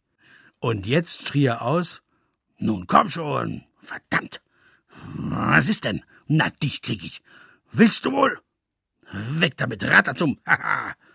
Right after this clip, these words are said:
So hatte Carrie den Großvater noch nie erlebt. „Opa?“, fragte er schüchtern,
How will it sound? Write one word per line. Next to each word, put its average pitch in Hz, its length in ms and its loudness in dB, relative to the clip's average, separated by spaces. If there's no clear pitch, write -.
So 131 220 0
hatte 151 200 -4
Carrie 127 360 -8
den 104 120 -10
Großvater 110 540 -8
noch 101 200 -6
nie 107 160 -2
erlebt. 120 540 -6
„Opa?“, 151 680 -8
fragte - 460 -10
er 76 100 -10
schüchtern, 87 460 -10